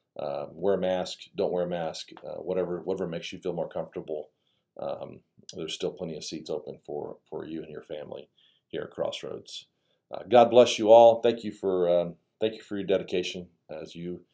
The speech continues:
you guys minister to the people for us, and, um, it means, it means a ton, uh, that you, um, would invest that time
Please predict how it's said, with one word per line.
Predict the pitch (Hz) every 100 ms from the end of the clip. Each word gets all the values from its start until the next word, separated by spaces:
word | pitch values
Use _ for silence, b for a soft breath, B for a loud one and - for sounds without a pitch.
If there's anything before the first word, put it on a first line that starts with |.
| b b
you | 101
guys | 101 101 90 95
minister | 95 92 90 82 -
to | -
the | 76
people | 92 85
for | - 90 87
us, | 80 - - _ _
and, | 80 80 76
um, | 78 76 85 _ _ _ _ _
it | - 80
means, | 85 82
it | - 85
means | 87 85
a | -
ton, | - 80 71 - _ _ -
uh, | 76 -
that | - -
you, | 78 80 - - -
um, | 69 58 - _ _ _ _
would | 85
invest | 78 - 78 -
that | - -
time | 78